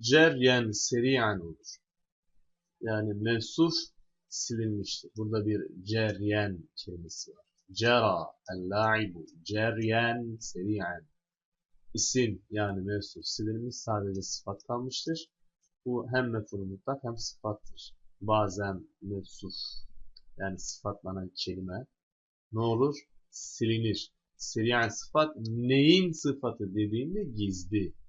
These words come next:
silinmiş diyeceksin. O da nedir? Ceryendir. Tespit ettiğimize göre diğerlerini okumaya gerek yok sanırım.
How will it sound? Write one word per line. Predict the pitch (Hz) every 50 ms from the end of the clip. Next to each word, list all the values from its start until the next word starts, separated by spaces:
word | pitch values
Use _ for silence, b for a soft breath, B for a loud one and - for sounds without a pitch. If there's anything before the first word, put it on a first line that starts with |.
| - - - - -
silinmiş | - - - - 95 92 92 90 92 101 98 - - -
diyeceksin. | 87 82 82 87 82 - - - - 131 127
O | 107 104
da | 104 107 110
nedir? | 110 127 135 131 113
Ceryendir. | 101 104 98 98 85 82 78 76 73 69 _ _ - - _ _ _ _ _ _ _ _ _ _ _ _ _ _ _ _ _ - - _ - - -
Tespit | 139 135 - - -
ettiğimize | 131 117 - - 120 117 110 104 104
göre | 92 87 92 104 107
diğerlerini | 107 104 104 98 95 92 92 92 95
okumaya | 95 95 _ - 90 90 98 101
gerek | 98 92 87 92 107 - - - - _ _ _ -
yok | - - -
sanırım. | - - - 160 156 - - - 131